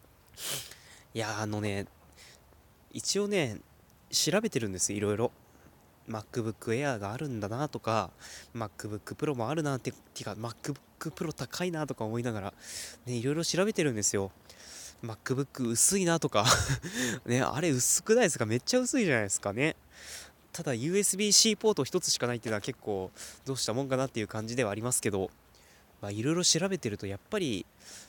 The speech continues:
どの機種調べても共通して思うことが高いってことなんですよね。高え、高え。<laughs> ねえ。まあ、その分いろいろ、ね、もう自社生産してるわけですから、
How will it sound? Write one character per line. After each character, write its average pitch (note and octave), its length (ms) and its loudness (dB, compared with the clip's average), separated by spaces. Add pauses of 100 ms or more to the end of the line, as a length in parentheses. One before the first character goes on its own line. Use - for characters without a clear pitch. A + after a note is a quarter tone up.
(360)
ど B2 120 2
の G#3+ 160 2
機 - 180 -2
種 B2 100 0
調 C#3 200 2
べ C#3 80 0
て B2 100 -2
も G2+ 100 -2
共 E3 200 -2
通 F3+ 160 -2
し - 100 4
て E3+ 100 2
思 D#3 220 4
う D3 60 2
こ A2 100 -6
と A2+ 80 -4
が F2+ 120 -6
高 - 380 -2
い G#3 40 4
っ - 20 2
て - 120 -2
こ A#2+ 80 4
と A#2+ 80 2
な A2+ 80 2
ん G2+ 60 0
で G2 40 -2
す G2+ 80 -2
よ F#2 80 -4
ね。 A2+ 140 2 (580)
高 D3+ 300 2 (100)
え、 G#3 140 6
高 C3 240 -2
え。 G#2+ 120 2 (420)
<laughs> G3 420 -8
ね - 0 -
え。 A2 420 -4 (360)
ま A#2+ 120 -10
あ、 A2+ 40 -4
そ - 180 -4
の F#3+ 120 -2
分 A3+ 220 0
い C#3+ 80 2
ろ D#3 160 6
い E3 40 4
ろ、 E3+ 280 4 (360)
ね、 F3 260 -2 (260)
も A#2 140 -6
う - 40 -6
自 G#2 160 -2
社 C#3 140 2
生 D#3+ 160 0
産 G#2+ 220 0
し - 80 4
て B2+ 80 2
る A#2 80 2
わ D3 80 2
け E3 80 0
で B2+ 80 2
す - 100 0
か A2 100 -4
ら、 G2 220 -2